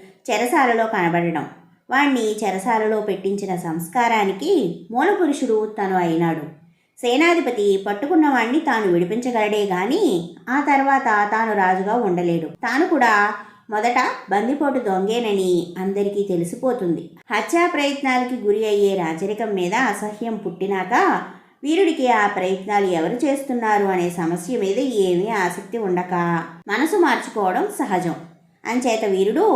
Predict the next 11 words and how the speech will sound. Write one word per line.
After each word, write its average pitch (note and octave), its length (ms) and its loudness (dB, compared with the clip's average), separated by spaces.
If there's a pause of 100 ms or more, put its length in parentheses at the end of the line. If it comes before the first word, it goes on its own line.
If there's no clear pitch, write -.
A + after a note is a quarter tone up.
(320)
ఆత్మీయులు D4+ 560 2
లేని G#3+ 300 0
సంస్కారాన్ని G#3 800 2
వదిలేసి G3 580 0 (420)
ఆత్మీయులే C#4+ 580 2
ప్రధానంగా F#3+ 680 0
గల F3+ 200 0 (640)
ఆటవిక C#4 420 0
జీవనానికి F#3 600 0
తిరిగి B3+ 300 0
వెళ్ళిపోయాడు E3 680 0